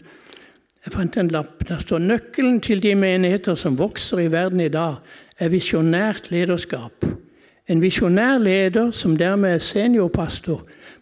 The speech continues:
må være visjonsbæreren. Han må ha selv, han må selvsagt være avhengig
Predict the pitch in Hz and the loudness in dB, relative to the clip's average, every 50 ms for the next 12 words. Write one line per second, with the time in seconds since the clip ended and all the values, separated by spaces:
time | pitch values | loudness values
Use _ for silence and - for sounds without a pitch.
0 | - - 165 160 185 180 190 196 185 185 - - - 180 196 220 214 175 139 127 | -4 -2 0 2 2 2 2 2 2 0 0 0 0 2 2 2 2 0 -2 -2
1 | 123 139 160 170 165 175 185 190 190 165 127 110 - - - _ _ _ _ _ | -2 -2 0 0 0 -2 -2 0 -2 -2 -4 -6 -10 -16 -20 _ _ _ _ _
2 | _ - - _ _ _ _ _ - - 190 180 170 165 185 - - - - 214 | _ -20 -20 _ _ _ _ _ -6 -2 0 2 2 2 0 -2 -2 -2 0 2
3 | 208 226 240 214 - - - - - - 196 190 175 - - 208 190 208 202 - | 2 2 0 -2 -4 -12 -20 -8 -2 -2 0 0 0 -2 0 0 0 -2 -2 -4
4 | - 233 214 208 202 - 196 190 185 - 190 208 208 196 - - 208 214 220 240 | -4 -2 -2 -2 -2 -2 -2 -2 -2 -2 -2 -2 -2 -2 0 0 0 2 2 2
5 | 262 226 | 2 0